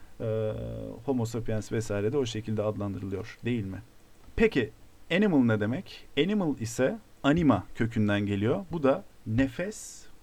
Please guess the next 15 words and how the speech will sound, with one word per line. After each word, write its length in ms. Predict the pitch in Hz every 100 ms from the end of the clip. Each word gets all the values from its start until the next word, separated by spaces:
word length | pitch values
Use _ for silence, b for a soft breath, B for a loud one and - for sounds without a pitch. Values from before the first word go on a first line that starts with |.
| 123
ruh 220 | 147 131 -
demek. 360 | 98 82 - b b -
Burada 480 | - 196 196 208 208 - -
şeye 280 | - 156 160
çok, 420 | 165 165 - - - - 131
e, 500 | 120 120 120 117 120
dikkat 320 | 131 - 147
çekmeli. 440 | - 117 113 107 113
Yani 340 | 123 120 117
ruhla 400 | 175 - 160 165
nefes 460 | 139 127 135 160 -
arasında 400 | 131 123 - 143
bir 160 | 135
bağdaşıklık 680 | 120 120 123 120 - 139 131
kurulmuş. 520 | - 113 123 - -